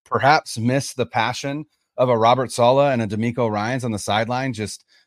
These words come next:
going nuts when his, when his squad does, you know, does something good? Maybe. But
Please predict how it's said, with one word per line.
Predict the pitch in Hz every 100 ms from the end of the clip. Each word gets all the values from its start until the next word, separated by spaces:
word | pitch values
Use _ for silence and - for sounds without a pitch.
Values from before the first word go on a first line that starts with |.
| _
going | 90 123 127 107
nuts | 120 127 123
when | 113
his, | 117 95 92 -
when | 113
his | 110 98
squad | - 110 113 110
does, | 113 110 92 - _
you | 113 101
know, | 95
does | 92 117
something | - 117 110
good? | 95 139 160 _ _ _ _ _
Maybe. | 170 254 247 92 123 _ _ _ _ _ _
But | 110 156 143 131